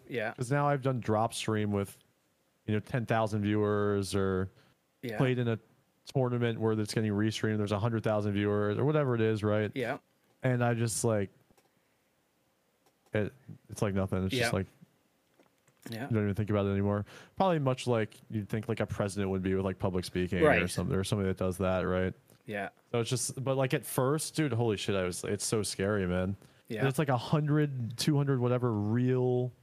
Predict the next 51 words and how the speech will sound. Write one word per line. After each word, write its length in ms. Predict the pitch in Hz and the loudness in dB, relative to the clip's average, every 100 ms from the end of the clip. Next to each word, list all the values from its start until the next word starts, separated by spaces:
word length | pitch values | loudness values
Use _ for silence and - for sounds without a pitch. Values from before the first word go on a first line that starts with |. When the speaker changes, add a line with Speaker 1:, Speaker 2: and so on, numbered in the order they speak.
| _ _ _ _ _ _ - | _ _ _ _ _ _ -2
Speaker 1:
Yeah. 120 | 120 | 0
Speaker 2:
human 200 | 117 113 | 0 0
beings, 580 | 107 107 101 95 98 - | 2 2 0 -2 -2 -2
like, 200 | 98 - | -2 0
actively, 480 | 95 101 107 101 | 0 0 -2 0
like, 160 | 98 92 | 0 0
watching 440 | 90 92 98 113 | 0 0 0 -2
<laughs> 280 | 104 - - | -2 -6 -6
you, 80 | 160 | 4
Speaker 1:
Yeah. 260 | 208 294 123 | 6 6 4
Speaker 2:
right? 180 | 117 | 2
Which 220 | 117 117 120 | -2 -2 -6
is, 140 | 110 - | -6 -4
it's 140 | 113 | -2
such 180 | 117 - | -2 0
a 40 | |
weird 280 | 101 101 98 | 0 0 -2
feeling. 420 | - 104 101 95 95 - | 0 0 0 -2 -6 4
Speaker 1:
It 140 | 233 226 | 6 6
has 280 | 226 311 | 4 0
to 80 | 320 | 0
be. 160 | 202 147 | 2 4
And, 220 | 156 180 | 8 8
and 180 | 180 185 | 8 6
now, 240 | 185 226 247 | 8 6 6
you 160 | 170 | 4
know, 80 | 151 | 4
like 140 | 143 139 | 2 2
you 60 | |
said, 160 | 135 147 | 0 4
you're 100 | 139 | 4
at 80 | - | 4
the 80 | |
level 220 | 135 135 127 | 2 2 2
when 100 | 127 | 0
you 100 | 123 | 2
go 220 | 127 120 | 4 4
on, 220 | 143 156 | 4 2
you 80 | 123 | -2
have 100 | 107 | -4
five 300 | - 127 127 | -4 0 0
hundred 260 | 127 127 - | 0 -4 -4
to 80 | 104 | -10
a 20 | |
thousand 460 | - 117 113 117 - | -6 -6 -6 -10 -4
people. 320 | 151 143 143 | -4 -2 -2
That's 220 | 226 - | -2 -2
a 40 | |
thousand 480 | - - 131 165 160 | -10 -2 2 2 0
people 300 | 143 185 180 | -2 -2 0
just, 280 | 117 120 - | -2 -2 -4